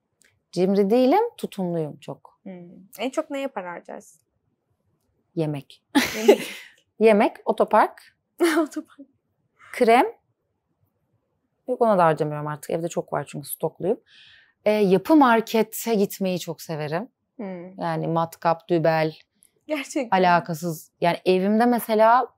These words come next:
Speaker 1: eski evlerimden, kiradan çıktığımda yanıma söktüğüm, çünkü ben takmıştım,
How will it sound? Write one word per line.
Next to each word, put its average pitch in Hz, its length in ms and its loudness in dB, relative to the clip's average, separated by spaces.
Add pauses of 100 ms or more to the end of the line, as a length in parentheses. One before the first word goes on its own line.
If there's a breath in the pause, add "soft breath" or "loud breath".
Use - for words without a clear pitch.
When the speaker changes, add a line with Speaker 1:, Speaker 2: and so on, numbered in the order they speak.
(140)
Speaker 1:
eski - 680 0
evlerimden, 190 800 0
kiradan 180 520 -4
çıktığımda 180 560 -4
yanıma 180 480 0
söktüğüm, 165 460 -4
çünkü 151 160 -8
ben 147 160 -4
takmıştım, 147 460 -8